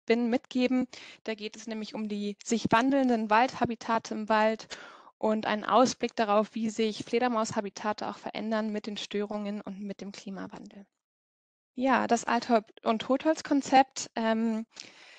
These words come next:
soll das Vorkommen von Alt- und Totholz, äh, und davon abhängigen Arten in der Waldfläche sichern.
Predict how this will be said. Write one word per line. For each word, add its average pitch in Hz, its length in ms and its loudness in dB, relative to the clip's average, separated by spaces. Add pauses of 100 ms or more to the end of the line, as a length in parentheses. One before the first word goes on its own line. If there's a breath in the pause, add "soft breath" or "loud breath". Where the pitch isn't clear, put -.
(200 loud breath)
soll 262 260 10
das 302 160 8
Vorkommen 254 480 -2
von - 220 -10
Alt- 226 280 2
und 202 200 -8
Totholz, 277 800 2
äh, 220 200 -2
und 220 240 0
davon 269 240 4
abhängigen 240 520 -4
Arten 269 420 0
in 214 240 -4
der 220 140 0
Waldfläche 226 720 0
sichern. 294 460 0